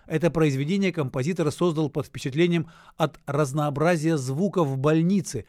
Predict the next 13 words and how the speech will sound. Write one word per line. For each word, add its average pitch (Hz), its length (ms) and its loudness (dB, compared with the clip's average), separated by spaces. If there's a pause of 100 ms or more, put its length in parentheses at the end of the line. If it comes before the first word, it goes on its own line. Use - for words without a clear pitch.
(300)
где 123 360 0
он 123 160 -2
был 175 180 2
со 160 120 -2
своим 131 300 -2
отцом. 98 420 -8 (420)
Оно 185 260 0
основано 202 340 0
на 160 140 0
звуках 170 320 -2
аппаратов 170 560 -2
искусственного 131 640 -4
дыхания, 180 540 -2